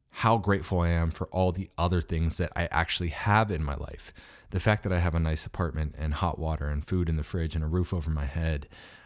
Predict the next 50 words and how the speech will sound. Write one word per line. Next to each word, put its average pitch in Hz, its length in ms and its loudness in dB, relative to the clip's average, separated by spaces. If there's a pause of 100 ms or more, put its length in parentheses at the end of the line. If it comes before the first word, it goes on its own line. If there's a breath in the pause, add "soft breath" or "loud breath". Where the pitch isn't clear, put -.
(320 loud breath)
you 95 80 2
know, 87 240 4
it 98 180 0
made 107 200 4
me 127 120 2
appreciate 82 540 -2
that 76 180 -2
more. 80 320 -2
So - 160 -2
the 87 80 2
first 127 360 0
thing 82 180 2
is, 78 160 -2
no 87 220 4
matter 120 220 2
what's 113 260 0
going 101 260 2
on, 76 240 0
you 78 80 0
should - 240 -6
always 87 400 2
be 90 80 -6
starting 80 380 -2
your 78 100 -2
day 73 160 -4
with, 76 240 -6
"What 95 140 2
am 120 100 4
I 117 80 2
grateful 85 420 -2
for? 80 260 -2
What 87 200 2
do 110 100 2
I 95 200 0
already 78 340 0
have?" 73 460 -6 (540 loud breath)
Because 113 280 4
when 117 80 6
you 120 80 4
start 135 240 2
thinking 120 320 0
in 95 140 4
that 95 120 2
mindset, 85 560 0
you're 92 80 2
just 101 240 0
opening 92 320 2
yourself 82 380 0
up 87 260 -6 (380 loud breath)
more 87 640 4